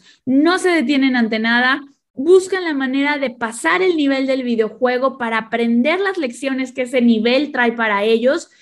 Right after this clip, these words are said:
y están dispuestos a evolucionar. Están dispuestos a decir, "Sí, esto está sucediendo, ¿qué sigue?". ¿Ok? ¿Cuál es otro síntoma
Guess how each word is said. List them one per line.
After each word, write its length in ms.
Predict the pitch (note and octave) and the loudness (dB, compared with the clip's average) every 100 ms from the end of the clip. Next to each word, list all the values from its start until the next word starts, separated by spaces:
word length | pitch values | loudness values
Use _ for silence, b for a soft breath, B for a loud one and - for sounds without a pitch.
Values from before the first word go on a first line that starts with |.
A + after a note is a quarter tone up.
| b - | b -4
y 180 | C#4 | -2
están 440 | C#4 C#4 D#4+ F4 E4+ | -2 -4 -6 -4 -2
dispuestos 800 | D#4+ C#4+ - C#4 B3+ C4 B3+ B3 | -2 -4 -6 -4 -4 -2 -4 -4
a 100 | A#3+ | 0
evolucionar. 880 | A3+ A3 G#3+ G#3 G3+ G3+ G3 G3 F#3 B B - | 2 2 2 -2 -4 -4 -2 -2 -2 B B -10
Están 420 | C4+ - E4+ F4+ | -10 -4 -2 0
dispuestos 560 | F4 D#4+ D4 C#4+ D4+ C#4+ | 0 0 -2 -2 -2 -2
a 100 | B3 | 0
decir, 600 | G#3 G#3 D4+ E4 - - _ | 0 2 2 0 -2 -20 _
"Sí, 180 | - F4+ - - _ | 2 2 2 -6 _
esto 240 | C4+ C#4 D4 | -8 -6 -6
está 220 | - C#4 | -6 -4
sucediendo, 680 | C#4 A#3+ B3 C4+ C4+ C#4+ C#4+ | -4 -2 0 0 -2 -4 -2
¿qué 360 | C4+ B3 - _ | -2 -2 -10 _
sigue?". 600 | - C4 G#3+ - - _ _ _ _ _ - | 0 2 4 0 -4 _ _ _ _ _ -4
¿Ok? 180 | G#3+ G#3+ B3 C#4+ B B B _ - | -2 0 0 -2 B B B _ -10
¿Cuál 380 | - G#4+ A#4 - | -2 0 0 -2
es 180 | F#4 - - | -6 -6 -6
otro 360 | F#4+ F#4 F4+ | -4 -4 -6
síntoma 920 | E4 - E4+ F4+ C#4+ A#3+ G#3 F#3+ F#3 | -8 -6 -4 0 0 0 -2 -2 -6